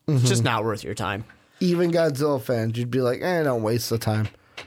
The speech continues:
Speaker 1: There's better things you can u-, do to
Speaker 2: Okay.
Speaker 1: enjoy Godzilla, I feel like. And, like, unless you're, like, the hardcore, you gotta read everything.
Speaker 2: Mm-hmm.
Speaker 1: You've got a Godzilla bobblehead, you know,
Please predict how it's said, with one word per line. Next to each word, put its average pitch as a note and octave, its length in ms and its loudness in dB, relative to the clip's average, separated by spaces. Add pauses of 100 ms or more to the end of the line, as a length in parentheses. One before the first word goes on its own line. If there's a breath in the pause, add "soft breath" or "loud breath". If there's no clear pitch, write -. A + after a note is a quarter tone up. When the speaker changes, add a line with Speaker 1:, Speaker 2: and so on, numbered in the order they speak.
(120)
Speaker 1:
There's E3+ 340 2
better F3 340 0
things E3 360 -2
you D3 100 0
can C#3 180 -2
u-, C3 180 -2
do C3 280 -2
to B2 80 0
Speaker 2:
Okay. A#2 80 0
Speaker 1:
enjoy A2 320 0
Godzilla, G#2 500 -2
I D#2+ 140 -2
feel G2 160 -4
like. F2 100 -2
And, E3+ 200 0
like, D#3+ 160 0
unless F3 380 0
you're, F#3+ 120 0
like, D3 160 0
the C3 160 0
hardcore, B2 760 -2 (300 loud breath)
you E3 160 2
gotta D3+ 260 2
read B2 300 -4
everything. A#2 580 0
Speaker 2:
Mm-hmm. C3 220 2
Speaker 1:
You've E3 160 2
got D#3 260 0
a C#3 60 -2
Godzilla B2 720 0
bobblehead, A2+ 840 0
you C3 180 0
know, A2 340 0